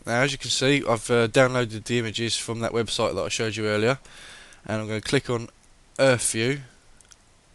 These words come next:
Open, and Apply. And also click this button to show in the viewport. Okay, um, there's gonna do a few more things f-, um, in here as well first, so we're not done just yet.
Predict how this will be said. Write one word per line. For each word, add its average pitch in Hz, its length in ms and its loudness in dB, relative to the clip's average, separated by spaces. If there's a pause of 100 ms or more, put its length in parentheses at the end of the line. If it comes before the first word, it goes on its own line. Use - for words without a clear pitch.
(220)
Open, 127 480 -4 (1900)
and 107 440 -2
Apply. 101 640 0 (1200)
And 110 100 -6
also 120 240 -2
click - 160 -6
this 113 100 -4
button 107 220 -2
to 113 100 -10
show 117 220 0
in 110 100 -4
the 113 60 -6
viewport. 104 520 -6 (800)
Okay, 120 480 2 (540)
um, 110 260 2
there's 117 180 -2
gonna 127 260 -8 (360)
do 156 100 0
a 143 40 2
few 165 200 0
more 151 180 0
things - 440 -4
f-, - 100 -6
um, 110 360 0
in 107 100 -8
here 117 180 0
as 107 140 -4
well 113 220 2
first, 104 400 0
so 107 240 0
we're 113 60 -2
not 123 200 -6
done 117 240 0
just 107 360 -4
yet. 101 200 0